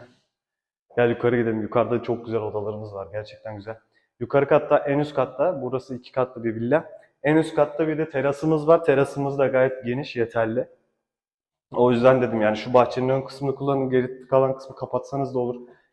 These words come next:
Yani to-, o L şeklinde arkaya kadar kullanmanıza gerek yok bence. İsterseniz yani masraf harcayıp siz de orayı kapatabilirsiniz ama bence hiç gerek yok.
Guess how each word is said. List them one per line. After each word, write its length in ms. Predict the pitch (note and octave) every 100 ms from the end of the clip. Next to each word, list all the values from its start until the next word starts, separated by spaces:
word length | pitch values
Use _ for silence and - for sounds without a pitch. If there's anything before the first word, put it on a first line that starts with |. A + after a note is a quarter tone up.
| -
Yani 220 | A#2 A#2+
to-, 60 | C3
o 300 | A2+ A#2+ A#2+
L 140 | B2+
şeklinde 420 | B2+ B2+ B2 B2
arkaya 280 | A#2 - C#3
kadar 240 | C3 C#3 C#3 - _ _ _
kullanmanıza 440 | A#2+ B2 B2 B2 D3
gerek 300 | B2+ C3 C3
yok 120 | B2
bence. 320 | A#2 G#2 G#2 C3 _ _ _ _ _ _ _ _ _ -
İsterseniz 680 | B2 - A#2+ A2 A#2+ A#2
yani 200 | B2 B2
masraf 400 | A#2+ A#2 - B2+
harcayıp 340 | A#2+ A2 A#2+ -
siz 220 | B2+ A#2
de 40 |
orayı 240 | A2+ G#2+ A2+
kapatabilirsiniz 600 | A2+ A2 B2 A#2 A2+ -
ama 240 | D3 C#3+
bence 220 | A#2+ A2+ A2
hiç 160 | -
gerek 280 | G#2 G2
yok. 100 | -